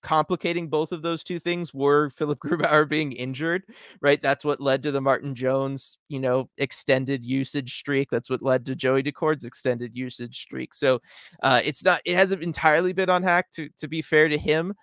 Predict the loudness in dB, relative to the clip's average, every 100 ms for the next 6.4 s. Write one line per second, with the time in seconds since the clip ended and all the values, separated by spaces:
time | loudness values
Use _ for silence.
0 | _ _ 0 4 4 4 6 8 8 6
1 | 0 -6 -4 -2 -4 -4 -6 -8 -4 -2
2 | -2 -2 -2 -2 -2 4 4 4 0 0
3 | 0 0 -4 -4 -2 2 4 4 0 -6
4 | -4 -4 -4 -6 -6 -4 -4 -4 -4 -4
5 | -4 -6 -2 -4 -4 -8 -6 -4 -6 -4
6 | -4 -4 -4